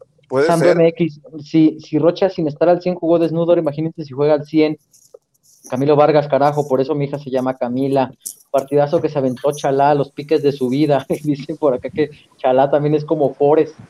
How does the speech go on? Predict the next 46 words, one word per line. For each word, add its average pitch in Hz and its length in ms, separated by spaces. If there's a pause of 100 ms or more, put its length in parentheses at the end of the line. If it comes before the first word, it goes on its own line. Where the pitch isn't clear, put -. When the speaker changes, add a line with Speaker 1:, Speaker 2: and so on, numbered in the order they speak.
(560)
Speaker 2:
A 139 80
la 143 80
ofensiva 147 360
también 156 240
fue 156 120
muy 160 160
buen 156 140
juego 160 260
de 151 100
Chalá, 135 300
le 147 100
puso 147 260
medio 147 240
gol 143 160
a 139 60
Julio 147 300
Furch. 156 400
Eh, 127 260
comen-, 131 240
eh, 123 220
es, 147 160
es 147 180
correcto, 135 400
Chalá 131 360
es 139 100
el 147 60
que, 143 200 (420)
el 120 140
que 120 100
comienza 127 360
esa 143 140
jugada 127 460
cuando 113 280
da 120 80
el, 123 160
el 120 140
pase 120 280
de 135 80
primera 117 300
intención. 139 580 (340)
Le 147 120
daría 147 180
minutos 185 340 (220)
a 165 60
Santa 147 240
María. 151 280